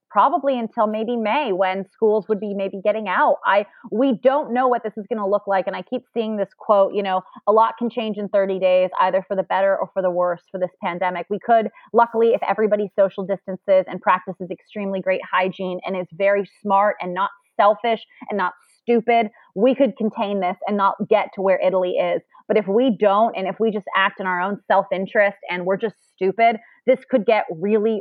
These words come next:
really bad. And there was one thing that I, I read yesterday, and I'm gonna link this article down below 'cause I think it's just so damn good and, and spot on, is it's from, it was actually on G Q, and it says, "Your rugged American individualism is making you dangerous.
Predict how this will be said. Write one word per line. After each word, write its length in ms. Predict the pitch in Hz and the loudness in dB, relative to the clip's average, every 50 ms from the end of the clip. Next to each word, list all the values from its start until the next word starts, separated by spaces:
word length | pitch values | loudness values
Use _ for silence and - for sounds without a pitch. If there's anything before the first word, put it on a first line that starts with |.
| - 170 151 | -8 -10 -6
really 340 | 175 202 202 190 202 196 165 - | -2 -2 0 0 0 -4 -4 -2
bad. 420 | - 180 185 185 185 175 180 175 - - | 0 2 2 2 2 0 -2 -4 -4 -6
And 160 | 196 202 196 | -4 0 0
there 80 | 196 | 0
was 120 | 202 202 160 | 0 0 -2
one 260 | 180 214 233 240 226 | 0 0 0 0 0
thing 200 | - 233 214 214 | 0 -2 -2 0
that 100 | 202 - - | -2 2 4
I, 320 | - 190 190 190 190 190 185 - | 4 4 6 6 4 2 2 2
I 120 | 185 190 185 | 2 0 2
read 260 | 165 196 190 185 180 | 2 0 0 2 0
yesterday, 400 | 190 190 190 - _ 202 185 185 | 0 -2 -2 -4 _ -2 -2 -2
and 100 | 180 190 | 0 2
I'm 160 | 190 196 202 | 2 0 2
gonna 160 | 208 208 202 | 0 -2 -2
link 200 | 196 196 190 185 - | -2 -2 -4 -4 -4
this 120 | 196 185 | -4 -2
article 320 | - 185 180 185 - 185 180 | 0 0 0 0 -2 -6 -4
down 160 | 185 175 170 | -4 -4 -2
below 200 | 175 185 185 185 | -2 0 -2 -2
'cause 100 | 180 - | -4 -6
I 60 | - 185 | -10 -10
think 120 | 185 175 | -8 -10
it's 120 | 180 - | -12 -10
just 260 | - 185 - _ _ _ | -12 -14 -14 _ _ _
so 160 | 214 202 202 | 2 2 2
damn 340 | 185 185 190 185 185 185 180 | 2 0 -4 -4 -4 -6 -6
good 300 | 156 196 196 185 180 175 | 0 0 2 2 2 0
and, 240 | - 180 180 185 175 _ _ _ _ - | -2 -4 -6 -10 -12 _ _ _ _ -6
and 140 | 208 220 - _ | -6 -6 -6 _
spot 280 | - - 214 208 208 196 | 0 2 4 4 6 4
on, 380 | 196 196 190 180 175 175 180 - _ _ - - | 4 2 2 2 0 -2 -4 -10 _ _ -20 -6
is 300 | - 190 202 196 196 190 170 | -2 0 2 2 2 0 -2
it's 160 | - 202 - _ _ _ - | -6 -10 -10 _ _ _ -2
from, 180 | - 233 214 208 - | 0 2 2 2 2
it 80 | 220 | 0
was 80 | 226 202 | 2 2
actually 260 | 240 233 - - 247 | 2 0 2 0 -2
on 160 | 220 208 208 175 | 0 0 -2 -2
G 220 | - 208 208 180 - _ | -2 -4 -4 -4 -4 _
Q, 260 | - 208 196 185 180 | 0 2 4 4 2
and 120 | 190 180 | 2 0
it 100 | 185 175 - | -6 -4 0
says, 200 | - 208 202 - - | 2 2 2 2 2
"Your 140 | 208 208 | 0 0
rugged 340 | 175 196 208 214 220 226 240 | 2 4 2 2 4 2 0
American 460 | 220 214 208 196 202 202 196 202 196 | 0 0 0 0 -2 -2 -2 -4 -6
individualism 840 | 160 190 196 185 190 190 185 - 196 190 180 185 185 175 190 185 190 180 | -4 -4 -4 -2 -4 -4 -2 0 0 2 2 2 0 0 -4 -6 -4 -6
is 100 | 180 170 | -6 -6
making 380 | 190 185 190 185 - 202 196 185 | -6 -8 -8 -8 -6 -6 -4 -4
you 140 | 185 185 - | -4 -6 -4
dangerous. 560 | - 180 185 185 190 - 185 185 180 - 196 | -4 -4 -4 -4 -8 -6 -8 -8 -6 -8 -10